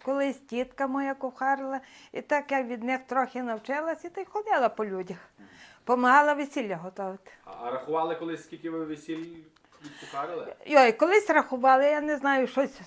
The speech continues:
Speaker 1: сто п'ятдесят було, а потім вже й не рахувала.
Speaker 2: А всі тут у Великій
Speaker 1: Ні,
Speaker 2: Турі?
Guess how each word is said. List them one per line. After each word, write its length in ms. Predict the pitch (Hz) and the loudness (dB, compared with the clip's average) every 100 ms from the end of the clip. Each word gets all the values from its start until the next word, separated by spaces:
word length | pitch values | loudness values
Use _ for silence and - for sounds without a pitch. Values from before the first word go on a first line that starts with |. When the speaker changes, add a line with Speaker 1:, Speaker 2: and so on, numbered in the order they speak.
| - | 0
Speaker 1:
сто 180 | 311 | 2
п'ятдесят 680 | 320 302 233 214 294 370 370 | 4 2 0 0 6 6 6
було, 460 | 311 330 320 320 302 285 - - - | 0 -2 4 4 4 0 -10 -20 -12
а 160 | - 247 | 4 4
потім 460 | 240 277 349 359 320 | 6 8 8 8 6
вже 160 | 294 | 6
й 40 | 285 | 6
не 140 | 269 | 6
рахувала. 580 | 254 214 226 220 190 170 147 - - - _ _ _ | 4 2 -2 0 0 -2 -10 -20 -20 -20 _ _ _
Speaker 2:
А 120 | 127 143 | -10 -10
всі 320 | - 175 180 | -8 -10 -8
тут 300 | 180 180 180 | -4 -4 -2
у 180 | 175 - | -4 -4
Великій 260 | 160 170 | -4 -2
Speaker 1:
Ні, 180 | 247 | 2
Speaker 2:
Турі? 20 | 349 | 2